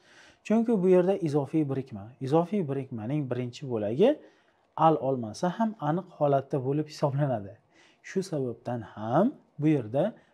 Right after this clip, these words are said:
afdalin nasi bo'lib keldi. Tushunarlimi? Nasbda ham xuddi shunday. Afdalan nasi. Bu yerda, demak, nasbda bu yerda ham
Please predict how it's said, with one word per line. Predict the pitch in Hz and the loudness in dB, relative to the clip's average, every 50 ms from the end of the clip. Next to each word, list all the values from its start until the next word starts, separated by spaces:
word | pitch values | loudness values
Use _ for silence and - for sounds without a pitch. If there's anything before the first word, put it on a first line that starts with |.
| _ _ | _ _
afdalin | - 165 170 - - _ - 135 127 120 120 143 170 175 147 127 | -6 -6 -6 -6 -10 _ -2 -2 0 0 2 2 0 0 0 -2
nasi | 120 127 135 131 123 - - 135 139 131 123 | -4 -6 -6 -6 -8 -8 -8 -6 -6 -4 -4
bo'lib | 123 120 131 - | -4 -6 -6 -8
keldi. | - - 127 107 90 78 - - - - _ _ _ _ _ _ _ _ _ _ _ _ _ _ _ _ _ _ _ _ - | -10 -8 -8 -8 -8 -10 -14 -18 -20 -20 _ _ _ _ _ _ _ _ _ _ _ _ _ _ _ _ _ _ _ _ -8
Tushunarlimi? | - 180 202 240 220 151 110 98 107 127 - _ _ _ _ _ _ _ _ _ _ _ _ _ _ _ _ _ _ _ _ _ - - - - - - _ - | -2 0 2 2 0 0 -4 -8 -12 -18 -20 _ _ _ _ _ _ _ _ _ _ _ _ _ _ _ _ _ _ _ _ _ -20 -20 -20 -20 -20 -20 _ 2
Nasbda | 147 165 175 190 185 - - 214 214 240 | 4 6 6 6 4 4 4 6 6 6
ham | 254 240 | 4 2
xuddi | - 254 190 147 139 | 2 0 0 0 -4
shunday. | - - 139 117 107 110 117 - - - - - _ - | -6 -8 -6 -6 -6 -6 -6 -8 -14 -20 -20 -16 _ -2
Afdalan | 180 190 185 - 147 147 151 147 147 156 165 160 151 143 139 | -2 -2 -2 -2 4 6 6 6 6 4 2 2 0 -2 -2
nasi. | 139 131 123 110 - - 98 101 - _ _ _ _ _ _ _ _ _ _ 135 | -4 -4 -6 -8 -10 -10 -12 -12 -14 _ _ _ _ _ _ _ _ _ _ 2
Bu | 143 | 4
yerda, | 156 175 175 196 240 196 | 4 4 4 2 0 0
demak, | 156 147 160 156 156 147 | 2 2 0 -2 -4 -4
nasbda | 139 135 135 - - _ - 156 180 214 - _ _ _ _ _ | -4 -4 -4 -6 -10 _ -4 -4 -4 -4 -8 _ _ _ _ _
bu | 123 127 147 | -4 -2 0
yerda | 151 143 123 117 110 | 0 0 -2 -4 -8
ham | - - 156 196 | -8 -8 -8 -8